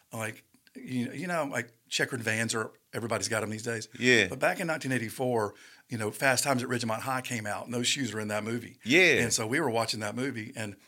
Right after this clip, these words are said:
Speaker 1: you couldn't find Vans in Midfield, uh, in eighty-four.
Speaker 2: Okay.
Speaker 1: Um, but,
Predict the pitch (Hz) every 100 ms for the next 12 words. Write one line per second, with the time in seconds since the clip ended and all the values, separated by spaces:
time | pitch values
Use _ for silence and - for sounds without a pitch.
0 | - 139 202 143 139 135 139 113 107 104
1 | 101 - - - - 117 127 127 120 104
2 | 101 - - _ - 113 107 - 117 127
3 | 107 113 113 - - - 80 110 90 101
4 | - - - 127 123 113